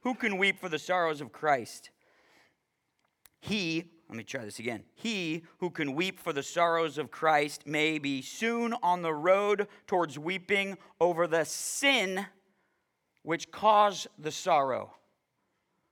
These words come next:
We are not to weep for Jesus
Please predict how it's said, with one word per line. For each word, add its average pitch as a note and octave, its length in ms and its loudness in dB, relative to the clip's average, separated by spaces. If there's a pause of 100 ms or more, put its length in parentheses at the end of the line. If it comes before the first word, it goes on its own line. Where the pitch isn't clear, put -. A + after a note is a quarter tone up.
(380)
We F3+ 140 -2
are F3+ 100 -2
not F#3 220 0
to F3+ 180 2
weep F#3 400 0 (560)
for F3 180 -4
Jesus F#3+ 840 -2